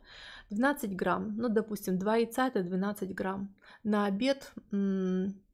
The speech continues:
ст-, допустим, допустим, м, пятьдесят грамм куриной грудки с чем-то там, с салатиком. А на второй обед, если пятикратный прием пищи, м, сто грамм, э, тв-, творожка. Да,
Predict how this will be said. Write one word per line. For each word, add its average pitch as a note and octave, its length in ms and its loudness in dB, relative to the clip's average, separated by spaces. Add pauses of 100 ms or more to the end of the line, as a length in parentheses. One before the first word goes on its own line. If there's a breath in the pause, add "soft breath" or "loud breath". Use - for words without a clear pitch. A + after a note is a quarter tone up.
(180)
ст-, - 460 -12
допустим, G3 640 -4
допустим, F#3+ 720 -6 (500 loud breath)
м, G3 240 0
пятьдесят A3 440 -2
грамм G#3 220 2
куриной G3+ 380 0
грудки G3 540 -8 (140)
с - 140 -12
чем-то F#3 340 -4
там, G3 200 -4
с F#3+ 80 -8
салатиком. G3 680 -6 (400 loud breath)
А G3 440 0 (220)
на G#3 160 0
второй A#3 420 4
обед, F3+ 400 0
если G3 200 -2
пятикратный F#3+ 680 -4
прием F#3+ 340 -2
пищи, F#3+ 460 -6 (440 loud breath)
м, F#3+ 260 0
сто A#3+ 260 4
грамм, G#3+ 480 4
э, F#3 120 2 (260)
тв-, G3 200 -8
творожка. G3+ 680 -4 (540)
Да, G3 360 -2